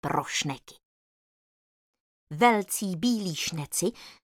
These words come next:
které vznešení lidé v dávných dobách jedli s omáčkou, jako my dnes jíme maso,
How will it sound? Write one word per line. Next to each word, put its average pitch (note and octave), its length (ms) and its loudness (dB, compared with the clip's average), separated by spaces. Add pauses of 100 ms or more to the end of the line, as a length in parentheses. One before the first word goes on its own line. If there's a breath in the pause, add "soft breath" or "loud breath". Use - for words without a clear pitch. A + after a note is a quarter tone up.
(360)
které F#3+ 340 4
vznešení A3+ 680 4
lidé A#3 320 4
v D3+ 60 -6
dávných A3+ 520 2
dobách G#3+ 480 0
jedli G#3+ 240 2
s - 160 -4
omáčkou, F#3 720 -2 (340)
jako D3+ 300 6
my F3 180 6
dnes D#3 340 -2
jíme D3 280 -2
maso, C#3+ 480 -2